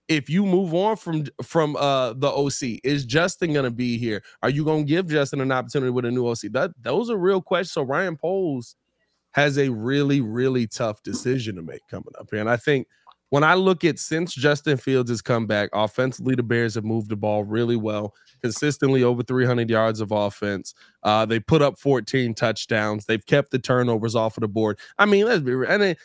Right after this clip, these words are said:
I, I, I'm, I'm done with the caveat. Them two interceptions are whack.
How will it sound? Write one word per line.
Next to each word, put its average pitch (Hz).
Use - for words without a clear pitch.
I, 262
I, 254
I'm, 262
I'm 240
done 170
with 156
the 127
caveat. 147
Them 277
two 269
interceptions 147
are 104
whack. 87